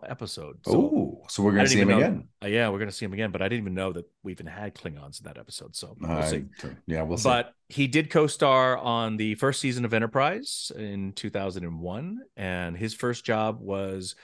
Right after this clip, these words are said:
Speaker 1: in nineteen ninety-nine, a project called Swap Meet, which has no information. I don't even know if it's a T V <laughs> show or a feature
Speaker 2: It,
Speaker 1: film.
Speaker 2: maybe, maybe it was actually a swap meet. He,
Speaker 1: Maybe
Speaker 2: that
Speaker 1: it
Speaker 2: was
Speaker 1: was
Speaker 2: his first job. He actually works at a swap meet.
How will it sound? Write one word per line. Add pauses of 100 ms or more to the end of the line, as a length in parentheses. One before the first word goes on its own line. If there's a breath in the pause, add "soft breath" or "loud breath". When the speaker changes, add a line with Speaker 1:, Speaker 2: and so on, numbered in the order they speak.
(220 soft breath)
Speaker 1:
in
nineteen
ninety-nine, (100)
a
project
called
Swap (100)
Meet, (380 soft breath)
which
has
no
information. (120)
I
don't
even
know
if
it's
a
T
V
<laughs>
show
or
a
feature
Speaker 2:
It,
Speaker 1:
film.
Speaker 2:
maybe,
maybe
it
was
actually
a
swap
meet.
He,
Speaker 1:
Maybe
Speaker 2:
that
Speaker 1:
it
Speaker 2:
was
Speaker 1:
was
Speaker 2:
his
first
job.
He
actually
works
at
a
swap
meet.